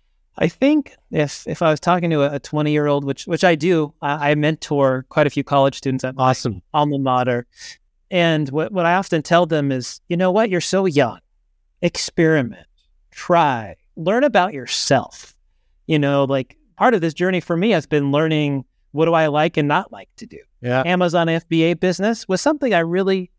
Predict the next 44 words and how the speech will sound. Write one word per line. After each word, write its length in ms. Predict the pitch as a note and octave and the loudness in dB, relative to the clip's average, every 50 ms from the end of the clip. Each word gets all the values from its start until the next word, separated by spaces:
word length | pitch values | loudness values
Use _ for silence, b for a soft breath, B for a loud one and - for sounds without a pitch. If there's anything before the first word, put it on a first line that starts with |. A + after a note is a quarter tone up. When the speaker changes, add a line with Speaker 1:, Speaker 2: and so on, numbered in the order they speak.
| _ | _
Speaker 1:
did 160 | - E3+ F3 E3 | -4 -2 0 0
<laughs> 140 | E3 - | 0 0
not 200 | - A3 - - | 0 0 0 0
enjoy 540 | - C#4+ G#3+ G#3 F3+ - - F#3 E3+ E3 D#3+ | 0 0 0 0 0 0 0 0 2 0 0
doing. 380 | D#3+ G#3+ B3+ A#3+ E3+ C3 A2+ - _ _ _ _ - | 0 0 0 0 0 -2 -4 -8 _ _ _ _ -2
I 80 | G#3 G#3+ | -2 -2
tried 300 | - - C4 F4+ G4 D4+ | 2 2 2 4 4 2
it 180 | F#3 - - | 0 0 0
though. 380 | - A#2+ G#2+ A2 E3 A#3+ C4 - _ _ _ _ _ _ _ | -2 -4 -2 -2 -4 -4 -4 -6 _ _ _ _ _ _ _
And 520 | - F3+ E3+ E3 E3 E3 D#3+ D#3+ D3+ - - - - _ | -2 2 2 2 2 2 0 -2 -4 -8 -12 -18 -14 _
I, 60 | - E3 | -8 -8
I, 360 | - - - - F#3+ - - - E3+ | -6 -6 -4 -4 -4 -4 -2 -2 0
I 20 | |
looked 240 | D#3+ D#3+ E3+ - - | 2 2 0 0 -2
to 80 | E3 D3+ | -6 -4
see 180 | - - D#3+ | 0 0 0
if 100 | D3+ - | 0 0
that, 240 | - C3+ D3 F3 - - | 0 -4 -4 -4 -8 -8
if 160 | - - - | -8 -6 -2
that 280 | - C#3 C3+ C#3+ - _ - | 0 0 0 0 -4 _ -10
was 280 | D#3+ D3+ D3 D3 C#3+ | -8 -6 -4 -4 -2
something 240 | - F3 F3+ F3+ F#3+ | -2 -2 0 0 0
maybe 180 | F#3+ G#3 G#3+ G#3+ | -2 -2 -2 -2
I, 100 | A3 C4 - | -4 -4 -4
maybe 240 | F#3 G3 A3 G#3 | -4 -2 -2 0
it 80 | G#3 G3+ | 0 0
would 120 | G3 A#3 | 2 2
have 140 | C#4+ B3+ D#3 | 2 0 0
worked 240 | C#3 B2+ A2+ _ _ | -2 -8 -10 _ _
out. 80 | _ _ _ _ _ _ _ - | _ _ _ _ _ _ _ -2
But 240 | D#3 C3+ B2+ - _ - | -2 -2 -2 -6 _ -8
for 140 | - F#3 | -4 -2
me, 160 | G3 A3+ A#3 G3 | 0 2 4 4
I 60 | D#3 | 2
just 220 | C#3+ D#3+ C#3+ - | 2 -2 -4 -4
didn't 260 | C#3+ D#3 D#3 D3 - | -4 -6 -6 -6 -4
like 240 | - F3 F#3 - - | -2 -2 -2 -2 -6
it. 120 | F#3+ - _ _ _ - | -14 -18 _ _ _ -4
It 80 | D#3 C3+ | -2 0
wasn't 300 | C3+ C3+ C3 C3 A#2+ - | 0 0 -2 -2 -4 0
Speaker 2:
Yeah. 180 | B2+ B2 A#2 A#2 | 2 2 2 2
Speaker 1:
the 60 | A2 | 2
thing. 160 | - D3 - _ _ _ _ _ _ _ _ _ _ _ _ _ _ - | -2 -4 -6 _ _ _ _ _ _ _ _ _ _ _ _ _ _ -2
And 580 | G#3+ D#3 D3+ D3 C#3+ C#3 C#3+ C#3 - - - | 0 2 2 2 2 0 0 -2 -4 -8 -16